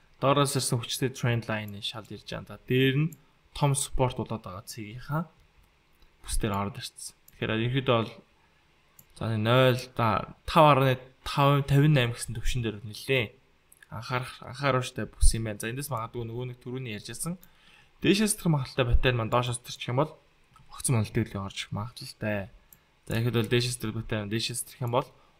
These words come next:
урд орж ирсэн ийм бүсэлхий маань энэ дээр орж боломжтой гэж дүгнж үзээд байна. За нэг иймэрхүү байдалтай бол байна. Ямар ч хэсэг миний хувьд бол long арилж байгаа бол break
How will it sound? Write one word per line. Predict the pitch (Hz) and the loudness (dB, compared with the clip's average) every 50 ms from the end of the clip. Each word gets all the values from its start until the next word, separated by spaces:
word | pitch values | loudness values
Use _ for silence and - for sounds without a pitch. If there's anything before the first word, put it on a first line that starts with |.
| - - | -8 -6
урд | 117 135 - | -6 -2 0
орж | 135 117 113 - 117 | -2 -2 -2 -2 -6
ирсэн | - - 117 110 113 110 110 110 | -6 -6 -6 -6 -6 -6 -6 -4
ийм | 113 113 110 | -4 -4 -2
бүсэлхий | - - - - - - - 120 | 0 0 0 0 0 -8 -8 -6
маань | 117 120 143 170 185 - _ _ _ _ _ _ _ _ _ - | 0 0 0 0 0 -4 _ _ _ _ _ _ _ _ _ -6
энэ | 110 110 104 | -4 0 2
дээр | 113 101 95 | 2 0 0
орж | 90 - - - | -4 -6 -12 -12
боломжтой | - - - 117 127 - - - - - - | -14 -16 -14 -14 -14 -14 -12 -14 -14 -16 -16
гэж | - - - _ _ _ _ - _ _ - - - | -20 -20 -20 _ _ _ _ -20 _ _ -18 -8 -6
дүгнж | 110 101 104 98 - - | -4 -4 -4 -6 -6 -8
үзээд | - - 87 87 - - | -10 -10 -10 -10 -10 -14
байна. | - _ _ _ _ - - - - _ _ - _ - - | -20 _ _ _ _ -20 -20 -20 -20 _ _ -20 _ -8 -2
За | 180 | 2
нэг | 175 180 180 180 185 | 4 6 8 8 8
иймэрхүү | 180 175 - 139 101 - - - _ _ _ - _ - 113 | 6 4 4 0 0 -2 -6 -14 _ _ _ -20 _ -4 -4
байдалтай | 117 110 - - - - 101 80 | -4 -4 -4 -8 -10 -10 -10 -10
бол | - 101 - | -10 -12 -10
байна. | - 104 98 92 - - | -8 -8 -8 -8 -8 -6
Ямар | 107 123 156 | -4 -2 -2
ч | 151 160 | -2 -4
хэсэг | 156 - 151 | -6 -6 -4
миний | 135 135 139 135 131 | -4 -2 -2 -2 -2
хувьд | - 120 - | -2 -6 -4
бол | 123 123 | -2 -2
long | 123 | -2
арилж | 117 110 107 107 107 - - | -2 -4 -6 -6 -8 -12 -12
байгаа | 113 107 101 101 95 95 | -10 -10 -10 -12 -12 -14
бол | _ _ _ _ _ _ _ _ _ _ _ _ _ _ _ - - _ _ _ _ _ _ _ _ - - _ _ _ - - - - | _ _ _ _ _ _ _ _ _ _ _ _ _ _ _ -20 -20 _ _ _ _ _ _ _ _ -20 -20 _ _ _ -20 -16 -6 -2
break | 131 131 131 | -2 0 0